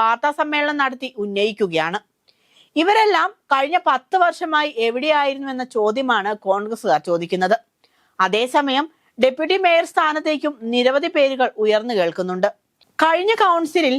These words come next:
യു ഡി എഫ് പാർലമെന്ററി പാർട്ടി സെക്രട്ടറിയായ എം ജി അരിസ്റ്റോട്ടിൽ, ഡെപ്യൂട്ടി ലീഡറായിരുന്ന ഹെൻറി ഓസ്റ്റിൻ തുടങ്ങിയവർ രംഗത്തുണ്ട്. കൊച്ചി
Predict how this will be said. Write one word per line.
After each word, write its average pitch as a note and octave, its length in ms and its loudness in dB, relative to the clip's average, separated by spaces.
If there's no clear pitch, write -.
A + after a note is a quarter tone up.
യു C4+ 120 4
ഡി E4+ 120 4
എഫ് - 200 -10
പാർലമെന്ററി D4 640 0
പാർട്ടി D#4 340 0
സെക്രട്ടറിയായ C#4 600 0
എം A3+ 100 -6
ജി D4 100 0
അരിസ്റ്റോട്ടിൽ, A#3 600 0
ഡെപ്യൂട്ടി E4+ 500 2
ലീഡറായിരുന്ന D#4+ 600 0
ഹെൻറി A#3+ 440 -2
ഓസ്റ്റിൻ D4 340 -4
തുടങ്ങിയവർ A#3 520 0
രംഗത്തുണ്ട്. G3 440 0
കൊച്ചി C4+ 300 0